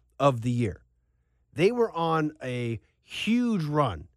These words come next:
for the past three, four, five years of trying to be,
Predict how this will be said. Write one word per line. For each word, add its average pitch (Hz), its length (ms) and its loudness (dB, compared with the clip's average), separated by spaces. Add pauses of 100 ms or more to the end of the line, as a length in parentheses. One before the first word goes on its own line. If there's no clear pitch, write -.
(680)
for 147 240 4
the 139 80 0
past 165 560 0
three, 170 240 0
four, 156 320 2
five 151 400 2
years 139 300 -4 (260)
of 151 160 -2
trying 175 380 2
to 180 60 2
be, 156 340 -2